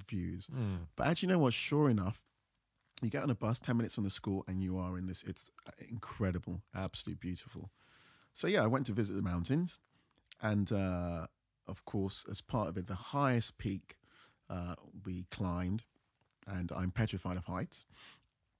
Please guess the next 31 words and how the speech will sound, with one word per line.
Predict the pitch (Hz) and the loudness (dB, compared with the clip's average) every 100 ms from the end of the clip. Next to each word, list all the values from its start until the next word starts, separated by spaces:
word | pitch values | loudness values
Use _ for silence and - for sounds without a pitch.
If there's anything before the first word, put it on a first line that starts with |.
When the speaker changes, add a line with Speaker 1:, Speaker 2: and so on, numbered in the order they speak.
| - - | -12 -6
Speaker 1:
So | - | 0
it, | 202 | 2
w-, | 113 117 | 2 2
it | 110 | 4
was | 113 113 | 4 4
<laughs> | |
actually | 113 - - - - 107 - - - | 4 4 0 -6 -6 -2 -2 -2 0
a | - | 4
really | 117 113 113 | 6 6 6
awful | 104 107 - 110 | 4 2 2 -2
experience | 113 - - 101 98 - - - - | -2 0 4 4 2 -2 -10 -12 -2
for | - | 4
me | 113 104 | 6 6
in | 104 | 6
that | 104 107 - | 4 4 4
the | 135 | 4
views | 104 147 139 | 8 8 8
were | 101 | 4
amazing, | 92 92 92 92 | 2 2 0 0
but | 92 | 0
the | 82 | 0
actual | 95 - 110 | 0 0 -2
experience | 65 - 107 92 | -4 -4 -4 -4
of | 95 | -2
getting | 101 98 98 | -4 -2 -2
there. | 90 87 - - - - _ - | -4 -6 -10 -20 -20 -20 _ 2
And | 127 | 6
then | |
we | 160 | 8
got | 170 113 | 8 6
there, | 107 107 | 6 4